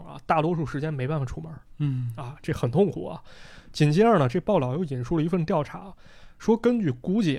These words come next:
Speaker 1: 估算，美国每年会有四千个手术遗留物出现在患者体内，其中就包括了手术刀，还有手术点、手术剪、手术钳，当然最多的还是纱布，占到大概有二分之三这么一比率。
Speaker 2: 是。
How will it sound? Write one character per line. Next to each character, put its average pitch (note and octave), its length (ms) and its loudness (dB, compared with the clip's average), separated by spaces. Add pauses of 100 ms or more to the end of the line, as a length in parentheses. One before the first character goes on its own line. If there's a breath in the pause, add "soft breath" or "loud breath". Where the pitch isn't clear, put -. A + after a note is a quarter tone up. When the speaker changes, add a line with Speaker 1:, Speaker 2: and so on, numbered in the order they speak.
Speaker 1:
估 G3 220 0
算， D#3 240 -4 (400 soft breath)
美 D3 180 6
国 E3+ 180 6
每 D3+ 180 2
年 C3 200 2
会 F#3+ 220 4
有 B2+ 100 2
四 F3 300 -2
千 C3 180 -2
个 B2+ 60 -8
手 C#3 180 -8
术 C#3 160 -6
遗 B2+ 140 -2
留 C3 80 0
物 C3 180 -2
出 - 240 -6
现 C#3 160 -4
在 A#2+ 80 -4
患 B2+ 180 -2
者 B2 120 -2
体 D#3 160 -12
内， D#3 240 -14 (400 soft breath)
其 G3+ 240 0
中 B3 180 2
就 C#3+ 80 4
包 F#3 240 4
括 F#3 100 2
了 E3 80 2
手 D3 220 -8
术 C3+ 80 -10
刀， C#3+ 240 -8
还 D3 160 -2
有 E3 60 2
手 C#3+ 200 -2
术 F#3 120 0
点、 C#3+ 120 -4 (280)
手 C#3 240 -2
术 G#3+ 120 2
剪、 E3 360 -8
手 C3+ 200 -2
术 F3+ 120 0
钳， C#3 520 -2 (540 soft breath)
当 G#3 140 2
然 A3 100 2
最 F3 160 4
多 F#3+ 140 2
的 D#3 80 4
还 C#3+ 100 -8
是 B2 80 -4
纱 B2 220 -6
布， B2+ 180 -12
占 F3+ 180 -6
到 D3 140 -2
大 D3+ 180 -4
概 D3 280 -6
有 D#3+ 280 -14
二 D3+ 140 6
分 D#3+ 160 0
之 F3 80 0
三 F3 260 -2
这 D#3 80 -2
么 C3 80 -6
一 B2 80 -6
比 C#3+ 140 -10
率。 D3+ 240 -12
Speaker 2:
是。 C#3+ 400 -6